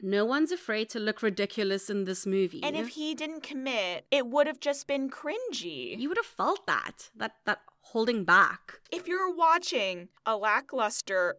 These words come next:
Speaker 2: held back performance, it
Speaker 1: Mm-hmm.
Speaker 2: makes your skin crawl.
Speaker 1: Mm.
Speaker 2: But when you see somebody fully commit to a stupid ass bit,
Speaker 1: <laughs>
Speaker 2: it's funny.
Speaker 1: It was so funny.
Speaker 2: Commit to the bit.
Speaker 1: Yes, a man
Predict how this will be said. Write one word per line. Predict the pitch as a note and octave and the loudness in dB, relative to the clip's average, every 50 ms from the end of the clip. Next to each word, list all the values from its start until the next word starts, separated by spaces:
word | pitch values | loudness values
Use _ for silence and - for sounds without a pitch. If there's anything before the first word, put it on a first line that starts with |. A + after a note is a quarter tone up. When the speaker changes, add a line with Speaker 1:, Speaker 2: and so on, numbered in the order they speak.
| _ | _
Speaker 2:
held | - - - G#3+ G3 G#3 G3+ - | -14 -12 -6 -4 -4 -4 -4 -2
back | G#3+ G3 G3 - | -4 -4 -4 -4
performance, | - G3+ - - F3+ E3+ F3+ D#3+ D#3+ - | -10 -12 -6 -4 -4 -4 -4 -6 -6 -4
it | A3+ A#3+ A3 | -4 -2 -2
Speaker 1:
Mm-hmm. | A#3+ A#3 G#3+ | -2 -2 0
Speaker 2:
makes | F#3+ F#3 F#3 F3+ F#3 F#3+ | 2 2 2 0 0 -2
your | D#4 D#4 D4+ | -4 -4 -6
skin | - - - - - A#3+ B3+ D4 D4+ | -6 -8 -8 -4 -4 -4 -4 -4 -8
crawl. | C#4 - - - - - - - - - | -12 -12 -10 -8 -8 -8 -8 -10 -10 -8
Speaker 1:
Mm. | - G3+ G3+ G#3 F#3+ F3 D#3+ | -6 -4 -2 -2 -2 -2 0
Speaker 2:
But | A#3 A#3 A3+ | 0 0 0
when | A3+ A3 G#3+ G#3+ | -2 -4 -4 -6
you | G#3 G#3 | -8 -8
see | - - - - G3+ F#3+ G3 G3+ | -8 -8 -8 -10 -10 -10 -10 -8
somebody | - C4 A3 G#3+ A3 A#3 A3 A#3 A3+ | -6 -6 -6 -4 -2 -4 -4 -4 -6
fully | - - - G3 F#3 G3 A#3+ A#3+ | -8 -6 -6 -2 0 0 0 -2
commit | B3 - C#4 A#3+ A#3+ C#4+ D4 C4+ - - | -2 -6 -8 -4 0 0 0 0 -2 -6
to | - - G3+ | -10 -6 -6
a | F3 F3+ | -4 -2
stupid | - - - - - - F#3 F#3+ G3 - - A#3 B3 | -2 -2 -4 -4 -6 -8 -10 -12 -8 -8 -6 -2 0
ass | A#3 A3+ A#3+ B3 - - | 0 0 0 0 -2 -8
bit, | F#3 - - D#4 D#4+ B3+ G#3 - | -10 -8 -4 -2 0 0 4 4
Speaker 1:
<laughs> | |
Speaker 2:
it's | F#4+ F#4 - - F#4 F4+ - E4 F4+ F4+ F4+ D4 D#4 - - | 6 6 6 4 2 2 4 4 2 4 4 2 0 0 -2
funny. | - - - F4 E4 E4+ F4 F4 E4 E4+ E4 D#4+ D4 C#4+ C4+ B3 A#3 G#3+ F#3+ F3+ E3 - - - B3+ - _ | -8 0 2 2 4 4 2 0 0 0 0 0 2 2 2 2 2 0 -2 -6 -8 -6 -6 -8 -8 -6 _
Speaker 1:
It | G#4 A4 - - - | -4 -4 -4 -4 -4
was | A#4 G4+ - - - - - - - - - - - - - - _ _ | -6 -6 -6 -10 -14 -16 -14 -14 -16 -16 -16 -16 -16 -18 -18 -20 _ _
so | - - - - - _ _ - D4 - - _ _ _ _ - | -4 -2 -2 -4 -4 _ _ -8 -8 -8 -8 _ _ _ _ -4
funny. | A#3 G#3 C4 E4+ A#3+ G3+ F#3 F#3+ G3 - _ _ - - | -2 0 0 0 0 0 -2 -4 -6 -6 _ _ -14 -12
Speaker 2:
Commit | - - D4 D#4+ D#4 C#4+ C4+ C4+ D4+ D#4+ D#4+ - _ | -12 -8 -4 -4 -4 -4 -2 -4 -4 -4 -6 -8 _
to | - - D4+ D#4 D#4 D#4 A#3+ | -6 -6 -4 -4 -4 -6 -2
the | - D4+ C#4+ D4 D4+ - - | 0 2 2 2 2 0 -2
bit. | - D4 D#4+ C#4 G3+ C#3 - - - - - | 0 0 2 2 0 -4 -6 -10 -18 -14 -8
Speaker 1:
Yes, | D4 D#4+ F4+ G#4+ A4+ G4+ - - - - - | -4 -2 -2 0 0 -2 -4 -6 -10 -8 -4
a | D4+ | -2
man | D4 C#4 C#4 C#4+ D#4 F4 | 0 0 2 2 4 4